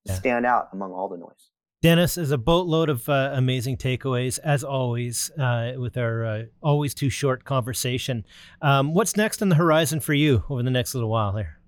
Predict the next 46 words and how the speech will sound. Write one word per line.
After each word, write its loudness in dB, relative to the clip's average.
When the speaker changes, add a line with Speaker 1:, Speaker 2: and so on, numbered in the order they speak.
Speaker 1:
I'm -2
going 2
to -2
Pakistan, -2
and -6
this -10
is -12
helping -8
as -2
part 2
of -4
our -2
mission -6
to -12
create -6
a -12
million -10
jobs. -8
We've -10
created 2
a -16
quarter 0
million -4
jobs -2
in -12
the -14
Philippines, -6
and 0
I -2
think -6
Pakistan -4
is -12
the -10
next -14
Philippines. -8
And -2
these 0
guys 0
are -2
all 2
learning -2
how -4
to -10
implement -8
the -8
content -8